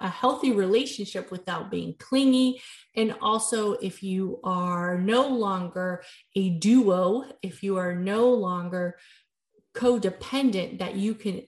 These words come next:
perform independently. You can survive independently, that no other is going to make you happy.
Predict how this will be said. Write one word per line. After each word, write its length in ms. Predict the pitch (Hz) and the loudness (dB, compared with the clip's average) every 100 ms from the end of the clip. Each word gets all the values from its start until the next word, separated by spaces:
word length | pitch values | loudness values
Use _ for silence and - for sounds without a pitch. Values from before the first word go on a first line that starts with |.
| _ _ _ - | _ _ _ -8
perform 680 | 202 - - 233 214 190 - - | -6 -6 -2 0 0 -2 -6 -2
independently. 1300 | 220 202 185 - - 220 196 185 - 190 196 - - _ - - _ - | 0 2 -2 -6 -4 -2 0 -4 -2 2 4 2 -10 _ -20 -20 _ -10
You 240 | 190 202 | -4 -4
can 260 | 190 - 180 | -4 -6 -6
survive 920 | - 190 175 - 208 202 196 190 190 - | -4 -6 -6 2 4 4 2 -4 -6 -4
independently, 1400 | 233 220 190 175 - 214 196 180 - 180 208 185 175 - - - _ | 0 2 0 -4 -6 -4 -4 -4 -6 -2 0 0 -4 -10 -20 -20 _
that 200 | 196 190 | -8 -4
no 380 | 190 202 233 311 | -2 0 2 0
other 480 | 311 294 269 220 196 | 0 2 4 4 2
is 340 | 196 - 202 | -2 -4 -6
going 200 | 185 196 | -4 -4
to 120 | 175 185 | -4 -6
make 280 | 180 165 | -6 -6
you 140 | 175 165 | -6 -6
happy. 720 | 160 254 247 202 175 185 - | -2 -2 2 2 2 -2 -4